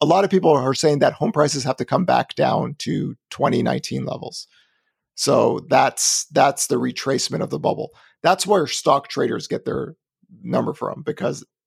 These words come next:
that chart has to r-, go back. It has to. Because that's what trend line charts are. Okay. I, I understand that concept of your trading stocks, but here the seller, a home seller is a human being,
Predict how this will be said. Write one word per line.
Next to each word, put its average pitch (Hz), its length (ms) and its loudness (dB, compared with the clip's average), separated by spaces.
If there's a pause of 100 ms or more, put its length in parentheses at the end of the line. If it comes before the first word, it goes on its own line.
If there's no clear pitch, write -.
(160)
that 143 180 2
chart 160 540 2
has 135 220 0
to - 280 -10 (520)
r-, - 80 -18 (280)
go 254 140 2
back. - 460 0 (840)
It 123 100 0
has 156 300 2
to. - 240 -8 (1600)
Because - 460 0 (180)
that's - 280 2
what 160 120 2
trend 175 280 2
line 135 160 4
charts 110 320 -2
are. - 180 -14
Okay. - 320 -6 (560)
I, - 220 0
I 151 140 2
understand 170 360 0
that 143 160 2
concept - 360 -4
of 170 80 -8
your - 100 -6
trading - 300 -6
stocks, - 400 -10
but - 300 0 (240)
here 180 500 2 (340)
the 143 80 -2
seller, 180 680 4
a 135 80 2
home 180 280 -2
seller 175 460 2
is 139 180 -2
a - 60 -2
human 135 400 0
being, 147 400 -2